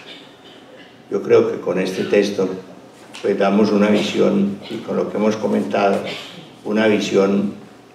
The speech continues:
muy completa de la vida y la obra de Carranza. Ahora le, ahora le voy a pedir a algunos de los asistentes que colaboren con la lectura de algunos de los poemas.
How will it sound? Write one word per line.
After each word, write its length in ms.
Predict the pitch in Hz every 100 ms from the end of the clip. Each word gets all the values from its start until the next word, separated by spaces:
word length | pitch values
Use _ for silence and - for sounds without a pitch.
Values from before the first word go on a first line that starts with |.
| - -
muy 140 | 104
completa 760 | 104 107 104 104 101 98 92 87 - - 95
de 120 | 98
la 140 | 92
vida 520 | 90 90 95 101 - -
y 60 |
la 200 | 92 90
obra 200 | 92 -
de 140 | 98 -
Carranza. 420 | 85 101 110 - - - - - - - - - - - - - -
Ahora 200 | 98 113
le, 140 | 113 90 90 - - - - -
ahora 200 | 98 117
le 80 | 117
voy 160 | 95 107
a 120 | -
pedir 220 | 104 101
a 40 | 110
algunos 320 | 110 113 113
de 80 | 113
los 160 | 110
asistentes 720 | 110 - 113 - 107 95 -
que 220 | - - - - - - - - -
colaboren 580 | - 95 - - - 110
con 160 | 113 98
la 100 | 90
lectura 600 | 87 - 104 104 107 - - - - - -
de 80 | 98
algunos 300 | 92 92 107
de 60 | 104
los 140 | 92
poemas. 380 | - - 120